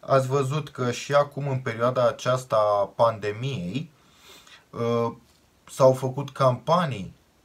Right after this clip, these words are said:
pentru donare de telefoane sau de tablete copiilor nevoiași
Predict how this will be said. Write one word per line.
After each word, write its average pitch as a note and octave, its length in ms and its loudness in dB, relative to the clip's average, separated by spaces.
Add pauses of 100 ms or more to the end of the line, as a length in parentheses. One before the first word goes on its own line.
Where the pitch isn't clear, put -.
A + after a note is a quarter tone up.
(160)
pentru A2+ 520 -8
donare A#2+ 420 0
de G#2+ 160 -8
telefoane G#2+ 760 -2
sau G#2 260 -6
de G#2 120 -8
tablete G#2 680 -2
copiilor A2+ 680 -6
nevoiași G#2+ 840 -6